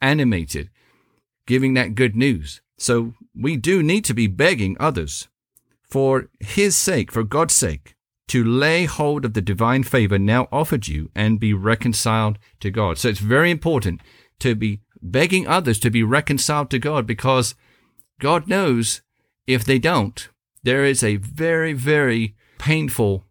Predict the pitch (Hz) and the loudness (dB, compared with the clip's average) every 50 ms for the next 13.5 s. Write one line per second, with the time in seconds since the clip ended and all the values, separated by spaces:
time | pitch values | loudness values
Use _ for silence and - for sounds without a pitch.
0 | _ - - 156 156 156 151 135 - - 101 95 95 - - 107 - - 127 110 | _ -4 0 0 0 0 0 -2 -4 -4 -4 -4 -4 -6 -10 -8 -4 -2 -2 0
1 | 85 78 73 - _ _ - - - 110 113 113 113 113 110 104 - _ - 156 | -2 -4 -6 -12 _ _ -10 -4 0 2 4 4 4 4 2 0 -4 _ -2 0
2 | 185 185 160 - 151 139 110 139 120 107 123 135 143 123 98 95 101 - - - | 2 2 2 2 2 2 2 2 2 2 2 4 4 4 2 2 0 -4 -10 -18
3 | _ _ _ _ _ _ _ _ _ _ _ _ _ _ _ _ 139 139 147 135 | _ _ _ _ _ _ _ _ _ _ _ _ _ _ _ _ -2 0 0 0
4 | - - - 139 120 95 85 85 - - - - - - _ _ _ _ _ _ | -2 -2 0 0 2 2 2 0 -2 -6 -10 -12 -14 -16 _ _ _ _ _ _
5 | _ _ _ _ _ _ _ _ _ _ - 120 123 120 110 107 120 117 113 110 | _ _ _ _ _ _ _ _ _ _ -4 -2 0 0 2 2 2 2 2 2
6 | 98 117 113 107 98 90 85 - 107 98 107 101 - - - 123 107 98 92 87 | 2 2 2 2 2 0 0 -2 -2 -2 -2 -2 -2 -2 -4 -4 -2 -2 -2 0
7 | 104 104 101 104 107 104 95 90 - - 107 101 101 98 101 104 104 - 120 113 | 0 0 2 2 2 0 0 -2 -4 -2 -2 -2 0 0 -2 -2 -2 -2 -2 -4
8 | 104 - 82 78 71 71 - _ _ _ _ _ _ _ _ _ - - 123 117 | -4 -4 -8 -10 -10 -12 -16 _ _ _ _ _ _ _ _ _ -2 0 2 2
9 | 120 127 113 - - 127 131 143 139 - 127 104 104 101 101 95 90 98 92 - | 2 0 0 0 2 2 2 2 2 0 0 0 2 2 2 0 0 -2 -4 -2
10 | - 95 95 95 98 90 98 92 85 98 95 87 - 98 95 98 98 98 - - | -4 -2 -2 -2 -2 -2 -2 -2 -2 -2 -2 -2 -2 -2 -2 -2 -2 -2 -4 -4
11 | 95 90 98 85 82 - - - - 110 110 113 113 117 135 143 - - - - | -2 -2 -2 -2 -4 -6 -6 -2 0 2 2 4 4 4 4 4 2 0 -2 -4
12 | - _ _ _ _ _ _ _ - 107 113 113 104 - - 135 139 143 139 117 | -8 _ _ _ _ _ _ _ 0 0 2 0 0 -2 -2 0 2 2 2 0
13 | - - 95 76 - - - 67 69 - | 0 -4 -6 -6 -8 -10 -12 -12 -14 -16